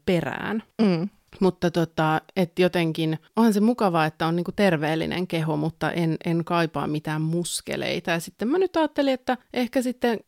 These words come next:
Speaker 1: kiva, että kun munkaan vatsa ei oo mitenkään niinku hirveä lihaksikas, niin et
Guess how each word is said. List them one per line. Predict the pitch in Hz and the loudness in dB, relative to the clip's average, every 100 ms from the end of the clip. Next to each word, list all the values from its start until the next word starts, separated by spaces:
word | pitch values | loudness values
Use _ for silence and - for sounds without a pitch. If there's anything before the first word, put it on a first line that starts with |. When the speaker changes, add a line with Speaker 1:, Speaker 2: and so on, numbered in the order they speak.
| - | -8
Speaker 1:
kiva, | 233 226 214 | -2 2 2
että | 208 | 0
kun | 202 214 202 - | 2 2 2 0
munkaan | 208 208 196 185 165 160 170 | 2 4 2 0 0 -6 -2
vatsa | 180 175 - 175 | -2 0 0 2
ei | 170 | 2
oo | |
mitenkään | 165 165 160 147 160 | 0 0 -2 0 -2
niinku | 160 147 170 | -2 -6 -4
hirveä | 160 143 151 147 - - | -4 -2 -2 -2 -4 -6
lihaksikas, | 160 156 156 - - 160 156 160 - _ - | -4 -2 -4 -4 -8 -4 -4 -4 -12 _ -2
niin | 160 - _ | -2 -2 _
et | 175 147 | -8 -8